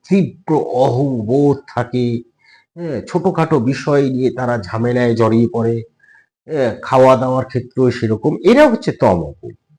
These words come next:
তা সেই বলছে, ওই যে তার মেরে ফেলাটা, ধ্বংসাত্ম-, ধ্বংস করাটাই হচ্ছে তার একেবারে নীতি হয়ে দাঁড়ায়। তাই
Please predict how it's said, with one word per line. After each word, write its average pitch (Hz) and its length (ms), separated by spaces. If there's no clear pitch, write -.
তা 139 120
সেই 208 240
বলছে, 240 340
ওই 214 80
যে 247 240
তার 233 180
মেরে 185 340
ফেলাটা, 139 420
ধ্বংসাত্ম-, 156 920
ধ্বংস 190 360
করাটাই 196 520
হচ্ছে 254 360
তার 180 220
একেবারে 160 440
নীতি 110 440
হয়ে 80 260
দাঁড়ায়। 76 460
তাই 165 380